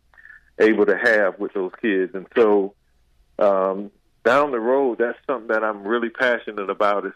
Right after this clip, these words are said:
finding men and women that, uh, have the time and, you know, are willing to give of their time and their talents and their treasure to,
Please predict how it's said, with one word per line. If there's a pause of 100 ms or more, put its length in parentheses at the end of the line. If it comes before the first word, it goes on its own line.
finding (180)
men
and (100)
women
that, (680)
uh, (480)
have
the
time
and, (400)
you
know,
are
willing
to
give
of
their
time
and
their
talents
and
their
treasure (120)
to,